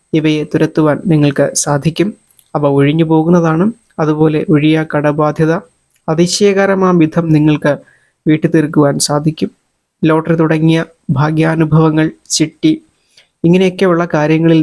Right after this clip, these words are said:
നിങ്ങൾക്ക് ധൈര്യസമേതം ഇടപെടാവുന്നതാണ്. അതിൽ നിന്നൊക്കെ നിങ്ങൾക്ക് നേട്ടമുണ്ടാകുന്നതാണ്.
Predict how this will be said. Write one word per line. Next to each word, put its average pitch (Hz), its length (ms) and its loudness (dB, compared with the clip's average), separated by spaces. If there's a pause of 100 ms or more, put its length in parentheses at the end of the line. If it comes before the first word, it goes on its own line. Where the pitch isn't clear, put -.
നിങ്ങൾക്ക് 147 340 0 (560)
ധൈര്യസമേതം 156 760 2
ഇടപെടാവുന്നതാണ്. 156 880 0 (180)
അതിൽ 156 220 -2
നിന്നൊക്കെ 151 380 0
നിങ്ങൾക്ക് 147 360 0
നേട്ടമുണ്ടാകുന്നതാണ്. 147 1160 -2